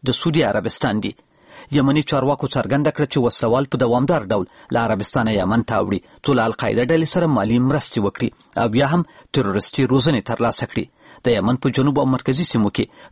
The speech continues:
د جولای له اووه ویشتمې را په دې خوا د بې پیلوټ الوتکو په بریدونو کې د القاعده څلور دېرش مشکوک کسان وژل شوي دي. یمني چارواکو وویل چې په وروستیو کې چې کله د بې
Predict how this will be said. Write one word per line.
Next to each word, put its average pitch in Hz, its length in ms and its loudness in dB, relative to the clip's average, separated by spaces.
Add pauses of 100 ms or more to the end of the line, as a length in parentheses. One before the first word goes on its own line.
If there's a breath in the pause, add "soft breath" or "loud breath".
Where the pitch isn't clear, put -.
د 120 140 -2
جولای 147 280 2
له 160 120 2
اووه 123 160 0
ویشتمې 143 420 0
را 101 60 0
په - 180 -10
دې 113 140 0
خوا - 120 -2 (300 loud breath)
د 123 120 2
بې 120 180 2
پیلوټ 151 260 2 (100)
الوتکو 135 480 -2
په 131 120 -2
بریدونو 123 360 2
کې - 400 -4
د 120 120 0
القاعده 110 360 0 (100)
څلور 147 260 2
دېرش 113 340 -4
مشکوک - 280 -6 (100)
کسان 107 240 -2 (100)
وژل 151 300 0
شوي 107 240 -2
دي. 104 60 -6 (580 loud breath)
یمني 110 320 2
چارواکو 151 400 0
وویل 151 220 2 (260 loud breath)
چې - 120 -4
په 120 80 0
وروستیو 151 440 0
کې 156 140 0
چې 131 140 0
کله 156 200 2
د 135 120 2
بې 113 100 2